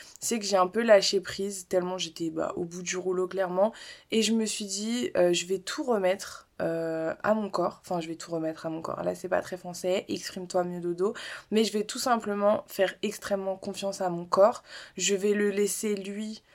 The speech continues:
décider, diriger. Je vais faire un gros travail sur moi, entre guillemets, intellectuel, dans le sens où je vais faire abstraction de toutes les informations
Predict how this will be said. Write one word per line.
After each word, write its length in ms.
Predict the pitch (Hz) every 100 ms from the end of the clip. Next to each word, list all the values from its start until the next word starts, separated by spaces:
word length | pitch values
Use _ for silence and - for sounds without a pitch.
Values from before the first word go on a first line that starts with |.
| - -
décider, 760 | 175 208 196 - 185 202 220 240 _ _ -
diriger. 800 | 175 190 214 208 190 196 220 240 - - -
Je 120 | 185
vais 140 | 190 190
faire 180 | 208
un 100 | 196
gros 220 | 185 185 220
travail 460 | - 196 196 202
sur 220 | - 185
moi, 500 | 175 180 196 208 - -
entre 320 | 175 - 185
guillemets, 320 | 180 190 185
intellectuel, 720 | 180 180 185 185 - 202 196
dans 120 | 180 170
le 40 |
sens 360 | - 202 185 180
où 60 |
je 80 | 170
vais 120 | 175
faire 240 | 170 175 170
abstraction 640 | 196 - - 190 - 214
de 160 | 190 180
toutes 220 | 202 202
les 160 | 190
informations 640 | 185 185 190 185 185 208